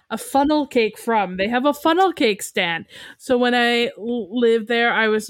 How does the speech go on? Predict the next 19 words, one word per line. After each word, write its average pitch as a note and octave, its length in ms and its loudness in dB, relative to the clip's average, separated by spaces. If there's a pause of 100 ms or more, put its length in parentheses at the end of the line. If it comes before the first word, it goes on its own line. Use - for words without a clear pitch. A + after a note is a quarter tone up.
(140)
made G#3+ 240 0
it G#3+ 140 -2
my G#3+ 100 0
goal G3 360 -2
to - 120 -6
at F#3 160 -4
least G#3+ 340 -4
eat G3 160 -6
one F#3+ 200 -4
funnel A3 300 -2
cake B3 340 -4
'cause G3+ 160 -2
I've F#3+ 100 -2
never F#3 240 -4
had G3+ 160 -2
a G#3 60 -6
funnel A#3+ 280 -4
cake B3 280 -8
before. B3+ 400 -8